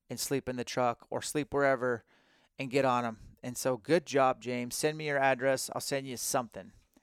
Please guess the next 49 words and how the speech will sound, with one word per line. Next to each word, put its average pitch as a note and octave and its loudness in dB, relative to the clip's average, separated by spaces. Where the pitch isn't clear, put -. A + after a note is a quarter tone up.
And C3 -2
by C#3 6
the C3+ 2
way, B2+ 2
nice C3 -2
bull. B2 0
It's - -12
a C3 -2
really C3 0
nice B2+ -2
six - -6
point. A2 -10
So G2 -6
looks - -8
like C3+ -2
a C3 -6
North B2 -6
Idaho B2 0
bull. A2+ -6
Oh, E3+ 2
he D3+ 0
even D3 -6
sent - -6
me C3 -14
pictures C3+ -8
of A#2+ 0
all C3+ 6
the B2+ -2
elk C3+ 0
meat C3+ -10
he's B2 -10
butchering. C3+ -4
Looks B2+ -14
like C3 -4
he - -14
pulled C#3 -2
the A#2 0
heart C3+ 4
out. C3+ 4
It's - -16
got - -4
backstrap C3+ 0
and A2+ -14
tenderloin. C3+ -2
That's C#3 2
what E3 0
it's - -4
all C3 6
about. A2 0